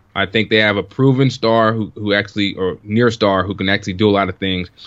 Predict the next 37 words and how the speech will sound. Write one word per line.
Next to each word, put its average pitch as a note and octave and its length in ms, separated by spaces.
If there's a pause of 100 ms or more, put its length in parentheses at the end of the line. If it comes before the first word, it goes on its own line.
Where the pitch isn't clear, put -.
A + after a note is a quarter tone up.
(600)
I G#2 120
think A2+ 380
that G2+ 200
Marquise A2 480
Chris A#2 280
is G#2 60
gonna A2 100
be G#2 60
better G#2 240
than G2+ 300
advertised. F#2 720 (120)
He F#2+ 120
already G2 140
looks F#2 160
great. F#2 320 (600)
And G2 580
I - 20
think D3+ 280
when B2+ 140
Tyson C3+ 280
Chandler's C#3 260
on A2 80
the G2+ 80
court G#2 380
running G#2+ 260
pick A2 200
and G#2+ 100
roll A2 140
with G#2 140
Bledsoe, A#2+ 340
we G#2 100
might A2+ 220
see B2 160
them G#2+ 120
actually G#2 260
be G2 100
effective F#2 520